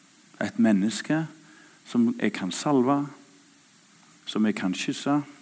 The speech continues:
som jeg kan omgås, som jeg kan få vise kjærlighet.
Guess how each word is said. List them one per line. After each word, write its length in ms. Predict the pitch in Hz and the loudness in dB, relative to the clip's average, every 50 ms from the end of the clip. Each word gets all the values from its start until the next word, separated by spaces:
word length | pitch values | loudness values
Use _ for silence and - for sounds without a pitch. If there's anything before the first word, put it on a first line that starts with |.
| - - - - - - - - - - | -20 -20 -20 -20 -20 -20 -20 -20 -20 -20
som 320 | - - - - 117 113 110 | -16 -8 -2 0 2 2 4
jeg 140 | 107 104 - | 2 2 0
kan 240 | - 107 101 101 101 101 101 101 - 139 | 0 0 0 2 0 0 -2 -2 0 2
omgås, 640 | 139 147 156 151 143 139 139 139 139 - - - - - - - - - - - - - - - - - - | 4 4 4 2 2 2 0 0 -2 -6 -10 -12 -14 -18 -20 -20 -20 -20 -20 -20 -20 -20 -20 -20 -20 -14 -4
som 160 | - 120 113 | 0 2 2
jeg 100 | 113 107 - | 2 2 2
kan 80 | 117 107 | 0 -2
få 160 | - - 101 | -2 0 0
vise 320 | 92 95 87 - - - | 0 0 0 -2 -4 -4
kjærlighet. 880 | - - - 143 143 131 127 131 135 135 143 143 139 135 - - - - | -4 0 2 2 4 6 4 4 4 2 0 0 -2 -4 -8 -12 -16 -16